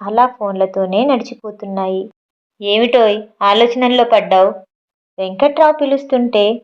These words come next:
మళ్ళీ ఈ లోకంలోకి వచ్చి పడింది వరలక్ష్మి. "ఏదో తొందరపాటున నోట్లో నుంచి వచ్చేసింది,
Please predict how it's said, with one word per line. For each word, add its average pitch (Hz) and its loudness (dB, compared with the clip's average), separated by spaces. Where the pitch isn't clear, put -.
మళ్ళీ 185 -2
ఈ 254 4
లోకంలోకి 240 2
వచ్చి 214 0
పడింది 202 2
వరలక్ష్మి. 202 0
"ఏదో 185 2
తొందరపాటున 220 2
నోట్లో 208 2
నుంచి 208 2
వచ్చేసింది, 196 -2